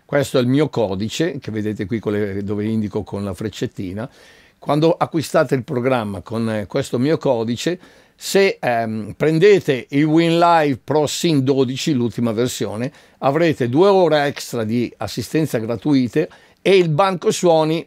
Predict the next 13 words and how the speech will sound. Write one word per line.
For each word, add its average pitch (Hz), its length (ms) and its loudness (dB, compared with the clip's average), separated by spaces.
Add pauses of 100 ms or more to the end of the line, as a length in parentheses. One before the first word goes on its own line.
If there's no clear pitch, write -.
(540)
Ice 151 240 -4
Bank. 139 440 0 (240)
Guardate 160 480 2
che 165 300 2
è 147 140 2
un 147 260 2
banco 165 380 0
suoni 175 460 2
con 151 180 0
dei 135 120 2
suoni 160 340 2
veramente 139 640 2
reali 135 640 2